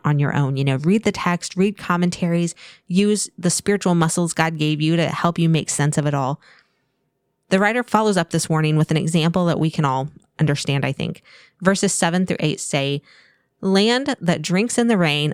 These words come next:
often falling on it, and that produces a crop useful to those whom it is farmed, receives the blessing of God. But land that produces thorns and thistles is worthless and is in danger of being cursed. In the end, it will burn."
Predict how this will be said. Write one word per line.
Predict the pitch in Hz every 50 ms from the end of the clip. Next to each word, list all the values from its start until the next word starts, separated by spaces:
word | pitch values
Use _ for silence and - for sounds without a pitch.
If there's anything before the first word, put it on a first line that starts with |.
| - -
often | 160 160 170 - - 196 185 170
falling | - 175 156 151 147 143
on | 135 131 131
it, | 135 185 - - - - _ _ _ _ _ -
and | 165 165 165
that | 156 -
produces | - - 170 156 165 180 - 226 214 262
a | 262
crop | - - - 180 160 165 - -
useful | 156 156 185 247 - - - - 143 127 143
to | - - 175 151
those | 147 156 156 180 208 - -
whom | - 202 196 190 190
it | 180
is | 185 180 -
farmed, | - - 208 254 220 - - 185 147 170 - _ - - - _ _ -
receives | 170 170 160 - - 196 190 214 202 -
the | - 214 202
blessing | - 156 151 - - 160 156
of | 160 156
God. | - 139 - - - 160 - _ _ _ _ _ _ _ _ _ _ _ _ _ _ _ _ _
But | - 175 - -
land | 180 180 175 180 175
that | 170 165 -
produces | - 175 160 165 170 - 160 156 -
thorns | - - 156 147 147 - 139
and | 156 160
thistles | - 311 311 - 220 185 180 190 - - - - - - _ _ -
is | - 170 160
worthless | 151 156 208 233 214 - - - 151 - - - -
and | 156 160
is | 160 156 160
in | 156 160 156
danger | 160 151 156 160 160 160
of | 156 -
being | 143 147 143 139 -
cursed. | - - 147 - - - - - - _ _ - - - - - _ _ _ _
In | - 180
the | 175 165 151
end, | 139 156 185 226 - - -
it | 165 -
will | 170 165
burn." | - 139 - - - 147